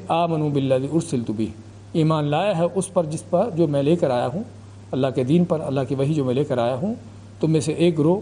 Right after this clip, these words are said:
اس پر ایمان لایا ہے، جس میں اس بات کی دلیل ہے کہ شعیب علیہ السلام پر ایمان لانے والے کچھ لوگ تھے اور ہمیشہ تھوڑے ہی تھے، لیکن کچھ لوگ ان، اس پر ایمان لائے۔ وَطَائِفَةٌ لَمْ يُؤْمِنُوا، اور دوسرا گروہ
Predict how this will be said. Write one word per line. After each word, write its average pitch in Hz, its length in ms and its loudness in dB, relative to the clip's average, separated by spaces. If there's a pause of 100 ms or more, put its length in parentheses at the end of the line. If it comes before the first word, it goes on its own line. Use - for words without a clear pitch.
اس 160 160 -4
پر 143 100 0
ایمان 127 260 2
لایا 147 320 2
ہے، 208 100 0 (600)
جس 156 180 -2
میں 147 80 0
اس - 100 -4
بات 139 240 0
کی 143 60 0
دلیل 156 260 4
ہے 185 220 0 (640)
کہ 151 280 4 (120)
شعیب 151 280 0
علیہ 135 80 2
السلام 135 360 0
پر 170 180 0
ایمان 131 260 0
لانے 131 240 2
والے 143 220 0
کچھ 165 200 -4
لوگ 156 220 2
تھے 151 140 -4 (880)
اور 202 200 2 (180)
ہمیشہ 170 340 2
تھوڑے 220 200 4
ہی 196 60 2
تھے، 196 200 0 (480)
لیکن 151 260 2
کچھ 175 220 2
لوگ 175 200 4
ان، 165 220 0
اس - 180 -2
پر 143 100 2
ایمان 135 300 0
لائے۔ 165 180 0 (380)
وَطَائِفَةٌ 139 720 0
لَمْ 175 280 2
يُؤْمِنُوا، 147 480 0 (420)
اور 165 240 2
دوسرا 185 340 2
گروہ 180 320 2